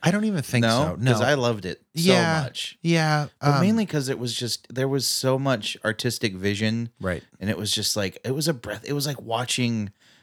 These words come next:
Speaker 2: a crazy violent painting.
Speaker 1: Yeah, right. Especially those slow-mo shots. Like
Speaker 2: Yeah, like, it felt like art.
Speaker 1: The,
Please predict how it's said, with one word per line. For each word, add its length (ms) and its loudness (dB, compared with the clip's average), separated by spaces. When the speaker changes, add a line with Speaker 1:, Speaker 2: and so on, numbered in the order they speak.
Speaker 2:
a 100 -6
crazy 520 -2
violent 520 -2
painting. 540 -10
Speaker 1:
Yeah, 400 0
right. 320 0
Especially 340 0
those 140 -4
slow-mo 320 -2
shots. 340 -6
Like 80 2
Speaker 2:
Yeah, 200 2
like, 220 -2
it 140 -2
felt 500 0
like 300 -2
art. 280 -6
Speaker 1:
The, 420 0